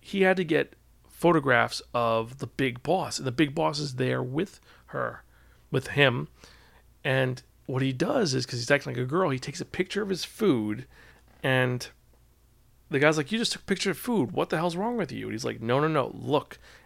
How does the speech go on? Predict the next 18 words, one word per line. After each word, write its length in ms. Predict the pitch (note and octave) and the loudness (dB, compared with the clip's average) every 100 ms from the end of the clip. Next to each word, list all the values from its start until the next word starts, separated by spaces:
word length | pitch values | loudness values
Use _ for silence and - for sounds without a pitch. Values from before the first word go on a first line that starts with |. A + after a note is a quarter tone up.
| - - | -8 0
And 140 | C3 | 2
you 80 | C3+ | 2
see 180 | - E3+ | 0 -2
the 120 | D#3 | -2
reflection 720 | C#3 - - G#3 - - F#3+ | -2 -4 -4 -2 -2 -2 -2
of 500 | - D3 C#3 C#3 C#3 - | 0 4 6 4 0 -8
the 180 | C#3 B2 | -6 -4
girl 600 | A#2+ D3 B2+ B2 B2 - - - - | 2 4 4 2 -4 -8 -20 -20 -4
in 200 | D#3 C#3 | -2 0
the 80 | B2+ | 0
spoon. 580 | - - G3 D3+ A#2 A2 | -2 -2 2 4 2 -2
It's 180 | B2 | -6
a 40 | - | -6
perfect 420 | - D#3+ D#3 - | 2 4 4 0
reflection. 520 | C#3 - E3 - C3+ | -8 0 0 0 -8
So 120 | C3+ | -8
it's 140 | C3 - | -8 -8
really 500 | C#3 D#3 G#3 G3 | -6 -4 -2 -2